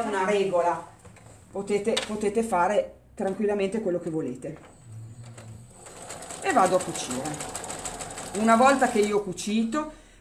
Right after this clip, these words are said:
prendo il bianco, lo appoggio sull'asse da stiro e faccio la stiratura piegando, eh, la cucitura tutta verso, eh, il mio stelo che è marrone, quindi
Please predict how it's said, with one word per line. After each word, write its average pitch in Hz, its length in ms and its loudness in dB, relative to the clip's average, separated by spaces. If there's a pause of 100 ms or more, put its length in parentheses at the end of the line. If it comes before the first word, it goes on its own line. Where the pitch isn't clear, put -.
(100)
prendo 262 500 8
il 202 60 6
bianco, 202 580 2
lo 294 120 6
appoggio 196 680 4
sull'asse 202 880 2
da 180 120 4
stiro 339 540 2 (380)
e 254 140 8
faccio 220 800 4
la 185 140 2
stiratura 254 720 2
piegando, 220 880 6 (240)
eh, 180 240 6
la 196 100 4
cucitura 302 720 4
tutta 349 480 4
verso, 254 680 6
eh, 190 160 2 (100)
il 202 260 0
mio 226 240 8
stelo 226 440 6
che 226 160 4
è 190 40 6
marrone, 196 640 4 (340)
quindi 226 600 4